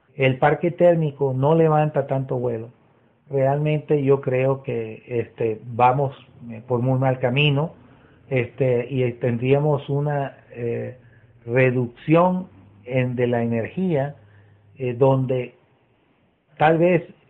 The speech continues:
va a ser muy difícil encontrar un rincón de Venezuela que tenga, que pueda decir,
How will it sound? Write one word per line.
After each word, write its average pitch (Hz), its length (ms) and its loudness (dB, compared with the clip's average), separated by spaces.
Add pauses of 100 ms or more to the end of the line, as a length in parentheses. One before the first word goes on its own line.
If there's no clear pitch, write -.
va 147 100 6
a 147 100 -4
ser 165 180 6
muy 208 280 6
difícil 202 520 2
encontrar 135 680 0
un 180 160 4
rincón 180 460 6
de 175 100 8
Venezuela 165 680 2 (680)
que 139 200 6
tenga, 165 600 4 (200)
que 139 120 6
pueda 180 320 10
decir, 185 480 6